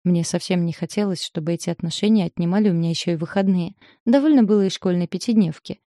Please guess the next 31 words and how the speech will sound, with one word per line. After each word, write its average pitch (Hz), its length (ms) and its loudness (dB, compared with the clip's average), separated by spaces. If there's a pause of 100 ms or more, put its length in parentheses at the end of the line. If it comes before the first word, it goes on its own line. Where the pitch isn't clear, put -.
(160)
и - 80 -2
пятничных 220 640 -2
вечеров. 185 540 -2 (400)
Но 190 140 2
он 175 100 0
покачал 170 460 -4
головой. 165 420 -6 (400)
«Не 240 160 8
в 160 60 -2
этот 160 240 -6
раз. 165 300 -10 (180)
Просто 202 340 -4
дружеская 180 560 -4
встреча. 185 480 -6 (320)
Ты 196 100 0
же 165 120 -4
сказала, 226 480 -2
что - 160 -6
я 165 100 -2
загадка, 180 520 -4 (100)
так?» - 300 -6 (340)
Я 175 200 0
кивнула. 170 500 -2 (340)
«А 196 80 0
я 196 180 0
хочу - 300 -4
тебе 165 240 -4
доказать, 165 440 -4
что - 200 -6
это 170 160 -6
неправда. 185 540 -2